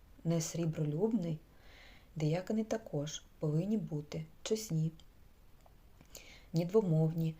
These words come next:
ні упереджені до вина, не корисливі, що зберігають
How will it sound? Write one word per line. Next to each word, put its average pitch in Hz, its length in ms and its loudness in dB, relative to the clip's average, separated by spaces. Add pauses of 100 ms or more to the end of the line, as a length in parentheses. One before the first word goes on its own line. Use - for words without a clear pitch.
(200)
ні 165 140 2
упереджені 180 720 -2 (100)
до 165 120 2
вина, 160 420 -2 (800)
не 160 120 4
корисливі, 170 760 -2 (480)
що 160 200 0
зберігають 165 840 2